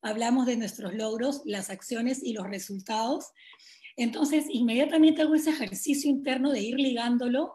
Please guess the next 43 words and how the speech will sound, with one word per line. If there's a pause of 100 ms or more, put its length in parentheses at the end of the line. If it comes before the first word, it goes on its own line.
(120)
y
lo
que
viene
los
diez
minutos
posteriores
es, (480)
mira,
interesantísimo
lo
que
me
has
dicho, (500)
yo
te
quiero
contar
que
en
mis
experiencias
laborales
yo
he
hecho
esto, (240)
esto
me
ha
servido
para
hacer
algo
parecido
a
lo
que
tú
estás
demandando,